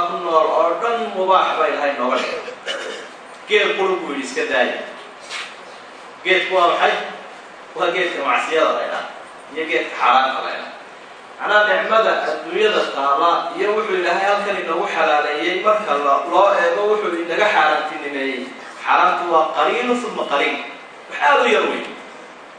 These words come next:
لأن الأصل في الأشياء الإباحة. Waxa la, waxa dhulka guudkiisa oo dhan yaalla waa mubaax weyn oo yar. Dhowr shay oo kooban oo la tirin karo xaaraana. Dee intaa la tirinaya waa geedkii uga ka dhigan.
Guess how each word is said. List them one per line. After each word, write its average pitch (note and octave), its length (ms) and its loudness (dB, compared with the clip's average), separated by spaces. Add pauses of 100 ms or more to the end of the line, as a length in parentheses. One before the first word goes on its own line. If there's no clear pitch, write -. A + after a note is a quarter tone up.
(720)
لأن G#3+ 280 2
الأصل A3 520 4
في F#3+ 140 -4
الأشياء G3 640 2
الإباحة. E3+ 580 2 (920)
Waxa - 240 2
la, A3 160 6
waxa A3+ 240 6
dhulka - 420 -2
guudkiisa G3 760 -6
oo F#3 240 4
dhan A#3 240 4
yaalla D#3 420 2
waa D3+ 220 4
mubaax D#3 280 2
weyn C3 220 -4
oo B2+ 80 0
yar. - 220 -4 (540)
Dhowr F3+ 280 4
shay D#3 300 0
oo - 240 2
kooban B2+ 400 2 (100)
oo C#3 140 -4
la C#3 140 0
tirin E3+ 260 -4
karo D#3 160 2
xaaraana. A2+ 500 0 (800)
Dee - 180 -6
intaa A#3+ 240 4
la G3+ 140 4
tirinaya - 420 2
waa F3+ 220 4
geedkii F#3+ 320 0
uga C#3+ 160 -6
ka - 100 -4
dhigan. - 260 -6